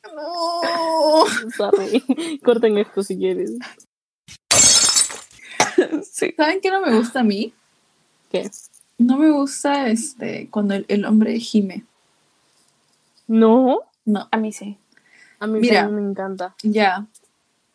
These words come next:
Speaker 1: A mí no, pero hay maneras de gemir.
Speaker 2: Ah,
Speaker 1: Ya,
Speaker 3: Claro,
Speaker 1: me ha
Speaker 3: pues,
Speaker 1: pasado
Speaker 3: amiga,
Speaker 1: donde
Speaker 3: no va a ser como flaca, pues.
Speaker 1: Es que me ha tocado como flaca, así bien dramáticos.
Speaker 3: No te
Speaker 1: Y hay
Speaker 3: pases.
Speaker 1: otros donde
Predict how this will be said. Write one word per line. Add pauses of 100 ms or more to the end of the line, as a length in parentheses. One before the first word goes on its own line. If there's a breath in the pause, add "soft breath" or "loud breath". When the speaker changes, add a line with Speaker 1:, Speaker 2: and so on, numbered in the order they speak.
(180)
Speaker 1:
A
mí
no, (200)
pero
hay
maneras
de
gemir. (800)
Speaker 2:
Ah,
Speaker 1:
Ya,
Speaker 3:
Claro,
Speaker 1:
me
ha
Speaker 3:
pues,
Speaker 1:
pasado
Speaker 3:
amiga,
Speaker 1:
donde
Speaker 3:
no
va
a
ser
como
flaca,
pues.
Speaker 1:
Es
que
me
ha
tocado
como
flaca,
así
bien
dramáticos. (420)
Speaker 3:
No
te
Speaker 1:
Y
hay
Speaker 3:
pases.
Speaker 1:
otros
donde